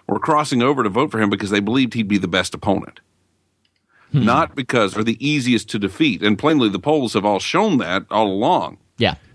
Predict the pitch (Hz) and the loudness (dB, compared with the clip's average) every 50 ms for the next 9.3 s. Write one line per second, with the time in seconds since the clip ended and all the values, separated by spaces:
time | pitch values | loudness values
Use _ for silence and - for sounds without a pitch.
0 | _ _ _ _ _ - 104 104 101 101 101 101 98 - 135 131 123 - - - | _ _ _ _ _ -2 0 2 2 2 2 0 -2 -4 -2 -2 -2 -2 -4 -6
1 | - 151 165 190 208 196 160 131 117 107 104 101 101 - _ _ _ _ - 110 | -2 0 2 2 2 2 2 2 2 0 0 -2 -6 -12 _ _ _ _ -4 -4
2 | - - 127 120 110 107 139 175 190 - - 151 139 113 95 - 120 110 - - | 0 0 -2 0 0 0 0 0 0 -2 -4 -2 -2 -2 -2 -4 -6 -6 -4 -2
3 | 120 123 117 104 110 107 101 92 98 113 117 107 95 92 104 113 123 - - - | -2 0 0 2 2 0 0 0 0 2 2 2 0 0 0 0 -2 -2 -2 -6
4 | - - 113 120 120 - 131 113 101 101 95 101 117 139 151 139 - 117 104 98 | -2 0 0 0 2 0 0 0 0 -2 -2 -2 0 0 0 -2 0 -2 -2 -2
5 | - - 95 - 107 107 101 - 101 90 110 104 104 - 180 208 202 - - 92 | -4 -10 -6 -2 0 0 0 0 -4 -4 -6 -6 -6 -6 -8 -6 -6 -6 -8 -8
6 | - - 98 87 85 82 98 107 107 113 143 165 - - 120 107 104 101 113 110 | -8 -6 -6 -6 -4 -4 -2 -2 0 0 0 -2 -2 0 0 2 2 2 0 -2
7 | 101 - 101 - 101 95 - 107 101 - - 95 92 92 90 90 - 90 85 - | -2 -4 -6 -4 -4 -4 -2 -2 -2 -2 0 0 0 0 -2 -4 -6 -8 -8 -4
8 | - 127 143 135 113 98 98 95 - - 104 87 87 80 - - - 190 165 113 | 0 0 0 0 0 -2 -4 -4 -2 -4 -4 -4 -4 -6 -6 -4 -2 0 0 0
9 | 95 95 110 135 135 | -2 -4 -6 -8 -14